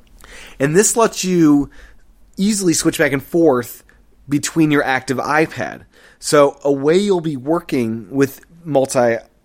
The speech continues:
iPads, that is two iPads at once, is you'll have one iPad as, like, a reference monitor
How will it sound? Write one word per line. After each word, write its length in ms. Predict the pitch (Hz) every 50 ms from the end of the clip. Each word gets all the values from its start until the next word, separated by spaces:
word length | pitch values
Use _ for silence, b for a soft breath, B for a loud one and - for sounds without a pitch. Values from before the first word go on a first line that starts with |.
| _ _ - -
iPads, 440 | 143 180 190 190 151 107 110 110
that 160 | 117 120 113 117
is 120 | 113 -
two 200 | - - - 170
iPads 360 | 165 147 143 - 147 135 120
at 100 | 120 117
once, 420 | 127 151 170 151 127 123 - - - B B B B B B
is 160 | 135 131 127
you'll 140 | 156 160 139
have 460 | 156 165 160 151 151 139 131 - _ _ _ _ _
one 300 | - 147 139 160 185 214
iPad 360 | 226 208 196 - 175 175 170
as, 220 | 160 147 127 123 - _ _ _ _ _ - _ -
like, 160 | - 160 147
a 60 | 135 135
reference 580 | 123 120 160 180 170 - - 147 135 - -
monitor 540 | 127 127 120 117 120 117 110 113 110 113